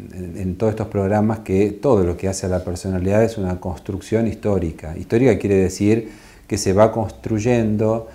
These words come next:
desde nuestro nacimiento y aún antes de nuestro nacimiento en función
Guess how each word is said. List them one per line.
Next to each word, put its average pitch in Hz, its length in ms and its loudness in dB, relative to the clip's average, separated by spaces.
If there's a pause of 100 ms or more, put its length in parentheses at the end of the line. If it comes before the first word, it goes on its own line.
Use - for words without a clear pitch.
(400)
desde 92 280 0
nuestro 92 320 -2
nacimiento 98 840 0
y 113 120 2
aún 147 240 6
antes 92 340 0
de 85 80 -6
nuestro 85 300 -6
nacimiento 98 680 -2
en 95 160 -2
función 98 640 0